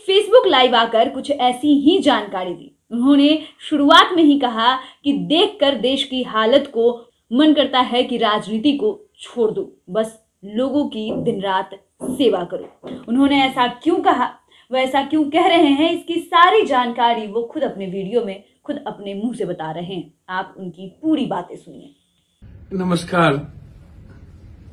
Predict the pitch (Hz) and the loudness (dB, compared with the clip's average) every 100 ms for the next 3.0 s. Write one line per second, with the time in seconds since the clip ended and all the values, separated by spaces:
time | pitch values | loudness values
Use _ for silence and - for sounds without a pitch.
0 | - - - - - - - - - - | -20 -20 -20 -20 -20 -20 -20 -20 -20 -10
1 | - 190 202 208 175 208 196 196 185 175 | -2 0 2 0 2 2 4 2 2 2
2 | 170 160 156 - 156 - 127 - - | 0 0 -2 -4 -6 -8 -14 -16 -20